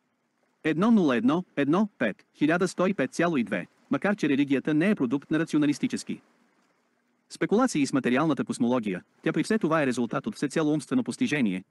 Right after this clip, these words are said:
водещо началото си от опита на човешкия разум. Религията не се ражда нито от мистично съзерцание,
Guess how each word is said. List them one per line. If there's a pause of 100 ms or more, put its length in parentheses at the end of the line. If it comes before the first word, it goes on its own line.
(140)
водещо
началото
си
от
опита
на
човешкия
разум. (760)
Религията
не
се
ражда
нито
от
мистично
съзерцание,